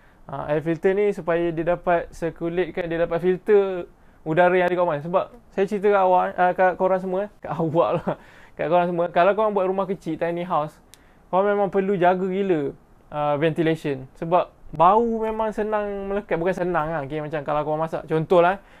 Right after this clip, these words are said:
korang masak sambal belacan, nasi, nasi goreng belacan, confirm bau dia kuat gila.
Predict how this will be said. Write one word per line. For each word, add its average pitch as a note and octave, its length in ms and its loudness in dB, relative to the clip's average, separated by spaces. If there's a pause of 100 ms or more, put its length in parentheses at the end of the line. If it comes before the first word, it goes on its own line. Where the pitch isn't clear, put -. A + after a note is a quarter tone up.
korang D3+ 160 -2
masak D#3+ 240 -2
sambal D#3+ 240 2
belacan, D#3+ 320 2
nasi, D3 160 -4 (160)
nasi D#3 160 -2
goreng E3 240 2
belacan, D#3 400 -2 (320)
confirm F3 320 4
bau D#3 160 6 (160)
dia D#3+ 240 0
kuat F3+ 240 2
gila. G3 240 0